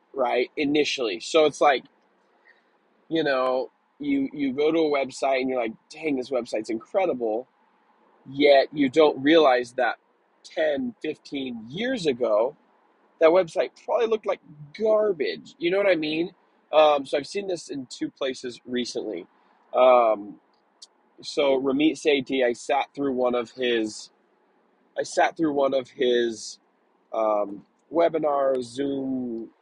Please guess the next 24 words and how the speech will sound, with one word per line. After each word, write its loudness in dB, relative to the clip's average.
link. -2
I 0
don't -6
know -6
what -4
it -8
was. -6
Uh, 2
it 4
was 2
essentially 0
a -2
sales -2
pitch -4
with -2
some -6
good 0
information -4
on -6
the -16
front -6
end -4
of -4
it, 2